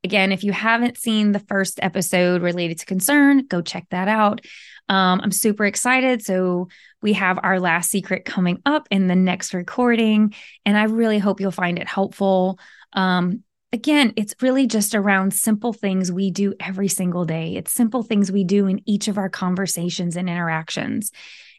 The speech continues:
And the more we can be aware of how we show up in each of those moments,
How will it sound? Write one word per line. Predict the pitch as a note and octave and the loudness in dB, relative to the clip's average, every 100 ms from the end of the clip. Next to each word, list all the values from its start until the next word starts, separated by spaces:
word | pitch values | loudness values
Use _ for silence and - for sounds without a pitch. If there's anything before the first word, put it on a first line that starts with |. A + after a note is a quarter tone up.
| - | 0
And | G#3 | 6
the | G#3 | 8
more | G3+ A#3 B3+ | 8 6 6
we | C4+ | 4
can | C4+ | 4
be | A3 G3+ | 4 4
aware | F3 F3 F#3+ G3 A3+ A#3+ - | 2 0 -2 0 0 -2 -2
of | F3 | -6
how | - F#3+ F#3+ | -4 2 2
we | G3 | 4
show | G#3 - F#3+ | 2 2 0
up | - F#3 | 0 -4
in | - F#3 | -4 -2
each | G3+ - | -2 -2
of | F#3 | -2
those | F#3+ F#3 F#3 | 0 0 0
moments, | E3+ F3 G#3 A#3 - | 0 0 0 0 -4